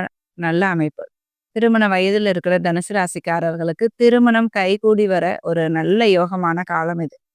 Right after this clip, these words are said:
இப்ப நீங்க திருமணம் செய்யறது ரொம்ப நல்ல விஷயம். குருபலன் அந்த அளவுக்கு ரொம்ப அருமையா இருக்கு தனுசு ராசிக்காரர்களுக்கு. நாலாம் இடத்துல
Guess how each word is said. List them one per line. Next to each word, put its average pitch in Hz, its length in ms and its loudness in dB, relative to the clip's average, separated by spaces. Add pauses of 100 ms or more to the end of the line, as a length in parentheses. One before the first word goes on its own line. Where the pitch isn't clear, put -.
(200)
இப்ப 226 220 0
நீங்க 196 260 2
திருமணம் 233 500 2
செய்யறது 175 520 0
ரொம்ப 180 340 0
நல்ல 175 340 -2
விஷயம். 160 380 -8 (460)
குருபலன் 196 580 2
அந்த 180 260 0
அளவுக்கு 180 400 0
ரொம்ப 185 280 2
அருமையா 175 460 0
இருக்கு 170 300 -4
தனுசு 165 360 -4
ராசிக்காரர்களுக்கு. 160 960 -4 (680)
நாலாம் 285 440 4
இடத்துல 214 300 2